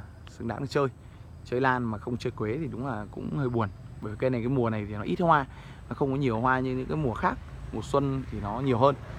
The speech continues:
nhưng mùa này thì ít hoa. Mọi người chơi quế, cửu với cả những cái dòng, à, lan, à, à, công nghiệp, ví dụ như cát tum hay là cát lia,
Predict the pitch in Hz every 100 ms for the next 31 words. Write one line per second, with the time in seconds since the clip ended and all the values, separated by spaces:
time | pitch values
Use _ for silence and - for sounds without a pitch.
0 | - - - 131 127 113 110 104 107 175
1 | 175 151 127 - - - - - 113 117
2 | 110 147 135 131 123 - 120 131 233 277
3 | 139 110 95 110 113 - - - - -
4 | 123 147 143 120 107 107 101 98 - -
5 | - - - - 127 123 123 123 117 113
6 | 113 110 110 - - - - - - -
7 | 113 - 143 147 135 - - - - -
8 | - 120 135 131 160 - 180 160 131 127
9 | 117 104 135 139 135 123